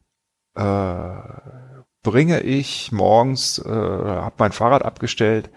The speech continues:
bei der Arbeit von meiner Frau, geh zur Bahn, da läuft mir genau diese Frau entgegen. Und arbeitet im selben Unternehmen wie meine Frau.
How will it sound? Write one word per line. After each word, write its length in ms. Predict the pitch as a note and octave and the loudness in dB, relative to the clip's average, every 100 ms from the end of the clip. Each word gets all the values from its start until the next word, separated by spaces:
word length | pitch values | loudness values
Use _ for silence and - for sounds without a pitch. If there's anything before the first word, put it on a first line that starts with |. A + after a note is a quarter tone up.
| - - _ | -20 -20 _
bei 120 | F2 | 0
der 240 | F2+ - - | 0 0 -2
Arbeit 480 | G2 A2+ B2 A2 - | 2 2 4 2 0
von 160 | F2 | -6
meiner 220 | E2 D#2+ D#2 | -6 -6 -8
Frau, 480 | - D#2+ G#2+ F3 _ _ _ _ _ _ _ _ _ _ _ _ _ _ _ _ _ _ _ _ - | 0 2 2 -2 _ _ _ _ _ _ _ _ _ _ _ _ _ _ _ _ _ _ _ _ 0
geh 160 | D3+ F3 | 2 2
zur 180 | F3 A2 | 2 2
Bahn, 360 | E2+ G2 F3 - _ _ _ _ _ _ | 2 2 -2 -12 _ _ _ _ _ _
da 100 | - | 2
läuft 280 | F#2+ F#2+ - | 4 4 2
mir 100 | F2+ | -4
genau 340 | F2 E2+ F#2+ G#2 | -2 0 2 2
diese 220 | F#2 F#2 | -2 -6
Frau 260 | - E2+ | -2 -2
entgegen. 420 | E2 - F2 F2+ _ _ _ _ _ _ _ _ _ _ _ _ _ _ _ - | -2 -6 -10 -10 _ _ _ _ _ _ _ _ _ _ _ _ _ _ _ -16
Und 120 | E2+ | -4
arbeitet 540 | E2+ F2 F#2+ F#2 G2+ | 2 4 4 2 -2
im 180 | - E2 | -6 -4
selben 320 | E2 F#2+ G2 | 2 2 0
Unternehmen 460 | F2 F2 E2 D#2+ D#2+ | -4 -4 -4 -4 -6
wie 80 | D#2 | -10
meine 220 | D#2 D#2 | -10 -12
Frau. 380 | - - E2+ | -12 -14 -14